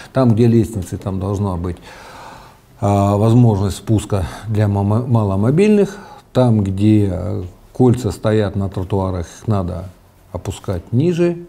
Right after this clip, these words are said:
на уровень тротуара, чтобы можно было спокойно идти. Вот. Ну, потихоньку будем, а,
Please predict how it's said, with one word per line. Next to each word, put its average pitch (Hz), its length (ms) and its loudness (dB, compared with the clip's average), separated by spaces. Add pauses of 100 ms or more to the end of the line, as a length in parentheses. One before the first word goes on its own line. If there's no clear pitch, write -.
на 98 100 -4
уровень 90 380 -4
тротуара, 151 560 -4
чтобы 143 280 -2
можно 135 300 -2
было 127 240 0
спокойно 120 580 0
идти. 117 360 -2 (480)
Вот. 98 360 -2 (140)
Ну, 143 640 0 (100)
потихоньку 160 520 2
будем, 120 600 2
а, 95 520 -6